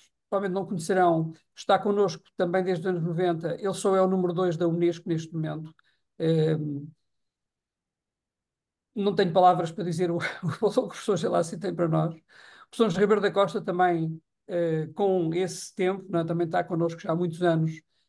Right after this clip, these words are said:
eh, e é o meu parceiro nestes temas na Católica, e é ele que faz a transformação digital e governação.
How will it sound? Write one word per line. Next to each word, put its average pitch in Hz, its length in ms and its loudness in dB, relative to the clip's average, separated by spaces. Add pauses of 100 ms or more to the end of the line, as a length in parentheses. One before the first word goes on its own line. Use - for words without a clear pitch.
(160)
eh, 160 360 0
e 180 120 -4
é 185 60 4
o 180 60 2
meu 175 140 0
parceiro 175 540 -2
nestes 165 320 -4
temas 165 280 -4
na 165 100 -6
Católica, 165 640 -4 (300)
e 175 220 -4
é 170 40 4
ele 165 120 4
que 165 80 -10
faz 160 120 0
a 160 60 0
transformação 160 420 -4
digital 151 420 -6
e - 20 -14
governação. 160 680 -8